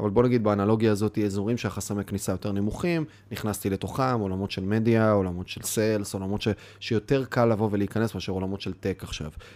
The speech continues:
אה, ולבוא ולייצר את הליפ הזה, ואני כאילו מרגיש שאני מייצר את ה-, את ה-stepping stones לעצמי, כדי בסופו של דבר לבוא וכן להיכנס לשם, ואני מסתכל אסטרטגית, בין אם זה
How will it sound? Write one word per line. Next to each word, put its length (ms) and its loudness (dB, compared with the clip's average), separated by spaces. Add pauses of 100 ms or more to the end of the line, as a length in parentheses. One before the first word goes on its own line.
(120)
אה, 120 0
ולבוא 340 2
ולייצר 280 0
את 100 -8
הליפ 240 0
הזה, 140 0 (360)
ואני 200 2
כאילו 180 2
מרגיש 280 0
שאני 180 0
מייצר 360 0
את 140 -6
ה-, 300 0
את 60 -10
ה-stepping 520 -4
stones 320 -2
לעצמי, 520 -2 (580)
כדי 200 4
בסופו 340 -2
של 160 0
דבר 300 2
לבוא 280 0
וכן 280 -2
להיכנס 420 -4
לשם, 360 0
ואני 200 0
מסתכל 340 -4
אסטרטגית, 640 -2
בין 160 0
אם 80 -2
זה 160 0